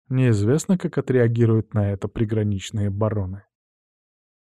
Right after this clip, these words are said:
Труво разжёг, займитесь пленными.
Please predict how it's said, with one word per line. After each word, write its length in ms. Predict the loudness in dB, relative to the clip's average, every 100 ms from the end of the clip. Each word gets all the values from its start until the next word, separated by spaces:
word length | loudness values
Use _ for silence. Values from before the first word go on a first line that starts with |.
| _ _ _ _ _ _
Труво 340 | 6 8 8
разжёг, 460 | 8 6 6 4 4
займитесь 480 | 4 4 2 -2 -4
пленными. 480 | 0 0 0 -4